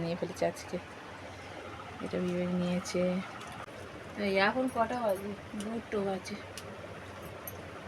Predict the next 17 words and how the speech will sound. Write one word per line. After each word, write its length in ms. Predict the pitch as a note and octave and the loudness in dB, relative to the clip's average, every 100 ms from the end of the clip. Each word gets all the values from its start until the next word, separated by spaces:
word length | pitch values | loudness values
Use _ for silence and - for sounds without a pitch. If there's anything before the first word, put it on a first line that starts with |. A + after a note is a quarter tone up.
| - - - - | -10 -10 -10 -4
এখন 180 | G#3 G#3 | -2 0
খাওয়া 160 | G3 F#3+ | 0 0
দাওয়া 140 | G3 G#3 | 2 2
হচ্ছে। 240 | G3 - - G3+ | 0 -2 0 4
মামা 200 | G3+ G#3+ A3 | 6 6 4
তো 60 | B3+ | 2
খেলো 200 | B3+ A3+ A#3+ | 4 4 6
না 60 | D4+ - - - | 4 2 -6 -2
তিতো 220 | A3 A3 A3 | 0 4 4
বলে, 180 | A#3 B3+ D#4+ - - - - - - - - - - - F#3+ | 6 6 4 0 -8 -8 -10 -10 -10 -10 -10 -10 -10 -6 -2
একটু 140 | G3+ G#3 | 0 0
তিতো 200 | G#3+ A3+ G#3 | 0 4 4
দিয়েছি, 220 | A3 G#3+ | 2 4
বিয়ে 140 | F#3+ G3 G3+ | 6 8 8
বলেছে 180 | G#3 A3 | 6 4
একটু 120 | G#3+ F#3+ | 0 6
দেবে, 260 | A3 G#3 | 6 6